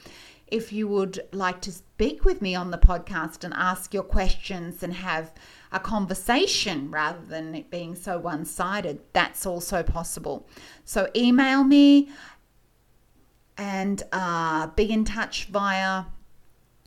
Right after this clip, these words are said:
the, uh, Three Loves Project on my website, doctor deborah campbell dot com.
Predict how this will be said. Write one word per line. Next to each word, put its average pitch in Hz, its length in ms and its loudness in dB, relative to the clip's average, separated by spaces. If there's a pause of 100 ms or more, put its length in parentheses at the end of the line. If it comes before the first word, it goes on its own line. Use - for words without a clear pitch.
(140)
the, 185 560 -2
uh, 165 200 0
Three 240 340 0
Loves 214 320 4
Project 214 680 0 (380)
on 214 180 2
my 196 180 4
website, 175 680 -2
doctor 180 300 -4
deborah 175 320 -6
campbell 175 420 -2
dot 175 300 -6
com. 165 400 -6